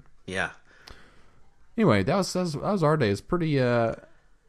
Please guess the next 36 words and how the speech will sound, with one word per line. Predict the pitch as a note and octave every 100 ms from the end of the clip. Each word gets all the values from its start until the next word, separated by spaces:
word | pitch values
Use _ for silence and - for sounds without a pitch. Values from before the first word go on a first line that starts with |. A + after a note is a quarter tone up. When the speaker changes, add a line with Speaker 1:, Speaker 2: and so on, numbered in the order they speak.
| _ - -
Speaker 2:
pretty | D#3+ A#2+
chill, | - B2
but | B2 B2+
we, | D3 D3
we | C#3+ C#3
did, | D#3+ F3+ F3+ F3
and | C#3 C3
I | C3
don't | C#3+ A#2+
wanna, | B2 A2+ G#2 G#2 G2+ - - - - - - - -
I | - C#3
guess | C#3+ C#3+
the | C3+ A#2+
main | C3 D3
thing | D3
that | B2 -
stuck | - - A#2 -
out | F#2+ E2+
to | F#2+
me | F#2+ E2+ E2 - - - - - - - -
of | F#2+ F#2+
our | F2 E2
activities, | D#2+ - G2+ F2+ F2 -
on | A2+ A#2
our | A2+
way | A2+ A2
out | G#2 -
to | G#2+
hike, | G2+ F2 D#2 - -
we're | E2
driving | - F#2 F#2 F2+
down | F2+ F2
this | E2+ -
road | F2+ E2+ E2+ E2
in | D2+
Alpine, | C2+ D#2 - E2 D#2+ D#2